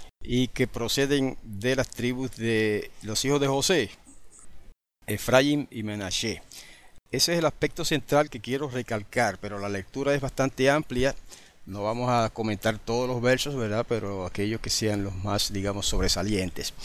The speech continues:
Dice así el verso uno: "Se asentó Jacob en la tierra de las moradas de su padre,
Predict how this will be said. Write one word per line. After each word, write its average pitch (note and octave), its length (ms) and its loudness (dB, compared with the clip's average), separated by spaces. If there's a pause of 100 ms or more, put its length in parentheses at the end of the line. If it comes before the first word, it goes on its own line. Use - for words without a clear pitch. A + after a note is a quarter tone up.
(440)
Dice F3+ 260 6
así F3+ 280 4
el D#3 100 -2
verso D3+ 480 0
uno: D3+ 220 2
"Se C3 100 2
asentó C3 500 2
Jacob E3 580 4
en C3+ 80 4
la A#2+ 100 4
tierra E3 260 2
de D#3 120 2
las D#3 100 6
moradas C3+ 480 2
de D3 100 0
su D3+ 160 -4
padre, A#2 640 2